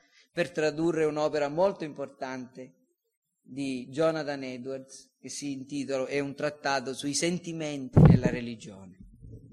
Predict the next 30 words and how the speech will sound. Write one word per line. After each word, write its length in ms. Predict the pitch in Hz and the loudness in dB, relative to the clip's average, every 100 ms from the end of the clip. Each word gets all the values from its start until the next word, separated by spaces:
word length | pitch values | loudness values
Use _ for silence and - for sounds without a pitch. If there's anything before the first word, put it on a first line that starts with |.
| - | -10
in 160 | 156 | -10
cui 240 | - 196 180 | -4 0 2
affronta 560 | 147 - 170 170 156 | 0 2 2 2 0
approfonditamente 1200 | 156 - 190 165 160 156 151 147 143 143 135 - 110 | -2 0 0 0 -2 -4 0 0 0 -8 -10 -14 -14
questo 340 | 120 117 117 | -14 -14 -16
problema. 540 | 107 107 104 95 92 | -18 -20 -20 -20 -4
Il 100 | - | -2
fratello 320 | - 143 143 143 | -2 -4 -2 -2
Antonio 460 | 143 143 143 139 | -4 -2 -2 -4
sta 180 | 131 135 | -10 -12
traducendo 800 | 135 139 131 127 139 135 131 131 _ _ _ _ _ _ | -6 -6 -6 -8 -8 -6 -8 -10 _ _ _ _ _ _
una 480 | 139 143 139 135 131 | -8 -4 -4 -4 -8
biografia, 920 | 147 151 170 147 147 131 - 160 127 92 | -8 0 2 2 0 -2 -6 -6 -6 -10
la 120 | 110 | -10
vita 500 | 127 156 175 - - - _ _ _ _ | -8 -6 -8 -10 -18 -20 _ _ _ _
di 200 | 135 135 | -14 -6
Jonathan 480 | 143 139 135 127 123 | -4 -4 -6 -10 -12
Edwards. 680 | 110 87 85 82 _ - _ _ _ _ _ _ _ _ | -16 -20 -20 _ _ -20 _ _ _ _ _ _ _ _
Altri 420 | - 170 165 - | 2 2 2 -6
fratelli 520 | 139 139 139 156 151 131 | -8 -6 0 0 0 -4
stanno 300 | - 135 131 | -6 -6 -4
lavorando 1120 | 127 131 139 151 151 139 135 127 - _ _ | -4 -2 -2 -2 -2 -4 -6 -6 -16 _ _
sugli 340 | - - 151 147 | -16 -8 -6 -6
im-, 260 | 147 143 - | -8 -10 -6
scritti 560 | 156 - 175 190 - | -4 -2 -4 -4 -6
importantissimi 1120 | 160 151 156 156 147 147 170 160 - 127 117 117 | -8 -6 -6 -6 -8 -8 -10 -10 -8 -10 -14 -14
di 100 | 123 | -12
quest'uomo 640 | 127 113 - 127 117 113 | -12 -14 -14 -14 -12 -14
di 180 | 107 98 | -18 -20
Dio. 320 | 98 90 | -20 -20